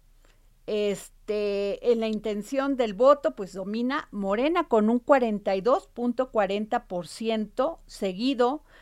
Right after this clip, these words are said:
por el pri con un quince punto diez por ciento y luego muy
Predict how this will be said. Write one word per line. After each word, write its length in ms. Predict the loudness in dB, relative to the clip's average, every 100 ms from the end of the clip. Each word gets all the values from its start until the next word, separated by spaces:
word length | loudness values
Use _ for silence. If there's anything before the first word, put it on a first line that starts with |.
| _ _ 4
por 520 | 8 10 8 6 -10 -20 -20 _ _ 0
el 220 | 2 2
pri 360 | 0 0 0 0
con 240 | 0 2 0
un 160 | -2
quince 640 | -4 -2 0 0 -2 -6 _ _ _
punto 440 | -6 -4 -2 0 -2
diez 400 | 0 0 -2 -4
por 240 | -4 -4
ciento 760 | -2 -2 0 -2 0 -2 -2 -10
y 240 | -8 -4 -2
luego 500 | 4 6 6 6 6
muy 320 | 6 8 10